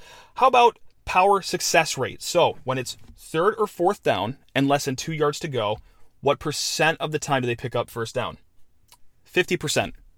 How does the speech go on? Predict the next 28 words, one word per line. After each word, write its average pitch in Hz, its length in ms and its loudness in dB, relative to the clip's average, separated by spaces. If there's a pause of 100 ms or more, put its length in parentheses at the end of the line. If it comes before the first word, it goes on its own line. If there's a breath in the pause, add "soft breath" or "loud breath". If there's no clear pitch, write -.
(420)
which - 380 -6
is 139 320 -6
not - 180 -8
good. 202 260 -6 (500 loud breath)
That 175 240 4
ties 185 340 2
for 185 300 0
one 160 200 0
hundred 165 320 0
and 156 160 -6
twenty-fourth 165 1080 4 (160)
best 131 340 6
in 143 140 0
the 135 80 0
nation. 120 500 -2 (100)
Oh, 185 280 10
no. 156 480 10 (180)
Oh, 180 280 6
my. 160 280 6
Purdue, 151 320 -2
what's 151 180 2
going 147 240 2
on 135 200 0
here? 117 180 -8 (420 loud breath)
How 240 200 8
about 208 340 6
stuff - 580 2
rate? 117 280 -2